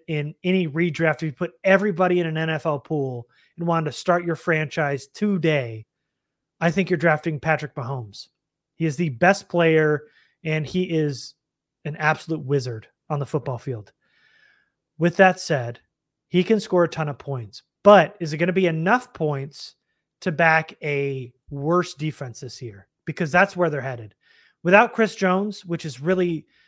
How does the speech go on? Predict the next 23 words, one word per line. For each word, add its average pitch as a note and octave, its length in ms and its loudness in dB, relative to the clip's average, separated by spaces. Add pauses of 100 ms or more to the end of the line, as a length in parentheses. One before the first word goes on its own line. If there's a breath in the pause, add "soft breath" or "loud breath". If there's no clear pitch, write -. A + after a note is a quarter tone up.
(140)
the E3 80 -4
guy E3 380 6
who C#3 480 -6 (440)
keeps G3 240 -2
this F#3 180 -2
engine D3+ 300 0
moving D3+ 500 -4
for E3 180 -4
this D3 320 -4
very D3+ 400 0
subpar, C#3+ 960 -2 (280 soft breath)
middle D3+ 360 0
of C#3+ 120 -2
the C#3 100 -4
road C#3 400 -2
type C#3 360 -4 (280)
Chiefs - 280 -6
defense, F3 580 -2 (580)
can G#3 240 4
Mahomes F#3+ 360 2
score F3 320 2
enough E3+ 240 -2
points? F3+ 500 -4